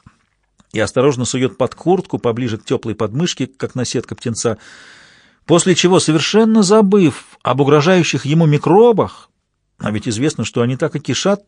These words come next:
в перьях этих грязных мерзких голубей, наряду с блохами, клещами, клопами, щитовками и пухоедами, уносит его к себе в отель. Войдя в свой номер в Уолдорфе, Грегор, мастер на все руки, первым делом сооружает для голубя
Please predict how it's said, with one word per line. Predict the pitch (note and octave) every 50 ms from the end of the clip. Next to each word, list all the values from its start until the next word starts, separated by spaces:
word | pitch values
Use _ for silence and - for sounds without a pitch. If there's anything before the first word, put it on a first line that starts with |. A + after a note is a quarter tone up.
| _
в | - - - -
перьях | - F3+ F3 D#3+ D3 C#3 C3 -
этих | C3 - C3+ B2+ B2
грязных | B2 D3 D3 B2+ A2 A#2 A#2 -
мерзких | C3+ C3+ B2+ - - - A#2+ A2
голубей, | A#2 A#2 A#2+ A#2+ A2 C#3+ E3 D3+
наряду | B2 A#2 A#2+ A#2+ A#2+ A#2
с | G2 F#2
блохами, | F2 F#2+ C3 E3+ D3+ - D#3+ C#3 C3
клещами, | - - A#2 G#2+ - - D#3 E3 D#3+ C#3
клопами, | A#2 - A2 A2 - - E3 F3 D3+ C3+ A#2 _ - - - - - _
щитовками | - - C3+ - D3 C#3+ - E3 C#3 - - C#3 C3 C3
и | B2
пухоедами, | - B2 - C3 C#3 D#3+ F3+ D3+ D3+ C#3+ C3 - - - - _ _ _ _
уносит | - B2+ C3+ D3 G3 F#3 - F3 -
его | E3 D#3 C#3
к | -
себе | - A#2+ C3 C#3
в | B2+
отель. | B2 - - F#2 E2 D2 _ _ _ _ _ _ _ _ _ _ _ _ _ _ _ _ _ -
Войдя | G#2 A#2+ C3 C#3 D3 E3 C#3+
в | -
свой | - C#3 C#3+ C#3+
номер | D#3 F#3 F#3 F3+ F3+ E3 - -
в | F3 D3+
Уолдорфе, | D#3 D#3+ D#3+ D3+ D3+ D3+ C3+ - D#3 D#3 - _ _ -
Грегор, | G2+ G2 B2+ D#3 E3+ D#3 A#2+ A#2+ A2+ A2
мастер | A2+ A#2+ B2 G#2 - - A2+ G#2+
на | A2+ G#2+
все | - - B2
руки, | A#2 A2 F#2 - G2+
первым | - _ - C#3 F3 F3+ E3 E3 D3 C3
делом | B2 D3+ E3 D#3+ D#3 C3+
сооружает | - C3+ A#2+ A#2 A#2+ G#2+ C3+ C3+ B2+ G#2+
для | G#2 A2+ G#2+
голубя | G#2+ E3+ F#3+ F3+ E3 C#3+ C3+ A2